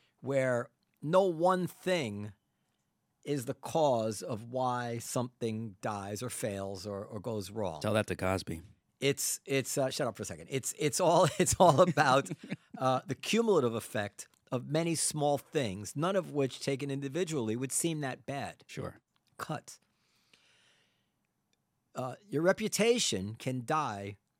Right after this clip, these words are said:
Speaker 1: from a thousand cuts. And the logic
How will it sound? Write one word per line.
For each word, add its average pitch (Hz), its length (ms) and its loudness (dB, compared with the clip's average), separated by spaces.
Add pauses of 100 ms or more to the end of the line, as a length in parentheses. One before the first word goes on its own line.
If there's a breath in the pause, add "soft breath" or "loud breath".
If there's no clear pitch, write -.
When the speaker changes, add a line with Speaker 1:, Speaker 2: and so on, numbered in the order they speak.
(120)
Speaker 1:
from 135 200 -4
a 123 60 -4
thousand 113 500 -4
cuts. - 520 -10 (960)
And 120 280 -2
the 117 100 2
logic 147 600 2